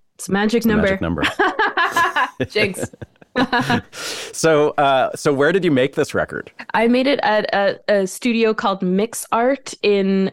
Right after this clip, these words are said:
Speaker 1: uh, N D G, Notre Dame de Grasse, uh, which is a neighborhood, um, in the south end of Montreal. And, uh, I went in for one full week,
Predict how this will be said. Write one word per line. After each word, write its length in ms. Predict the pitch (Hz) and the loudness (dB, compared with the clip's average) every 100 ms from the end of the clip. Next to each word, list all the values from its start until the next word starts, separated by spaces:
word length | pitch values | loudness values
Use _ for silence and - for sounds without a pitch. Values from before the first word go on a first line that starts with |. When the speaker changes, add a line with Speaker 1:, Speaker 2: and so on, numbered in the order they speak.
| - | 0
Speaker 1:
uh, 500 | 180 180 175 170 165 | 0 2 2 0 -2
N 180 | 190 196 | 0 0
D 180 | 190 185 | 2 -2
G, 340 | 170 180 190 | 0 0 2
Notre 300 | 190 175 - | 0 -2 -4
Dame 220 | 175 170 170 | -2 -2 -2
de 80 | |
Grasse, 600 | 160 165 160 165 - - - | -2 -2 0 -2 -6 -12 -4
uh, 380 | 165 160 151 156 | 0 0 0 -2
which 240 | 165 - | -4 -2
is 400 | 160 - - - - | -4 -4 -10 -8 -2
a 260 | 160 151 | 0 0
neighborhood, 640 | 156 156 156 160 160 156 - - - - | 2 0 0 0 0 -2 -8 -12 -14 -6
um, 580 | 160 151 147 147 147 - | -4 -2 -2 -2 -2 0
in 120 | 160 | 0
the 120 | 156 | 0
south 320 | 151 147 147 151 | 0 -2 -2 -2
end 160 | 151 | 0
of 60 | 151 | 0
Montreal. 580 | 147 - 147 147 208 - _ _ - - - - _ - | -2 0 0 0 -2 -4 _ _ -20 -20 -20 -20 _ -4
And, 480 | 160 156 156 151 160 160 | 0 2 2 0 0 0
uh, 580 | 156 156 156 156 165 165 _ - | 0 0 0 0 -2 -6 _ -2
I 140 | 175 175 | 0 2
went 300 | 185 185 190 | 2 2 2
in 360 | 185 185 190 | 2 2 0
for 840 | - - 175 170 170 165 165 165 - - | -2 -2 2 2 2 0 0 -2 -4 -8
one 500 | - 196 226 233 240 | -4 0 2 2 0
full 380 | 233 269 226 226 | 0 0 2 2
week, 540 | 226 226 220 - - | 2 0 -4 -14 -16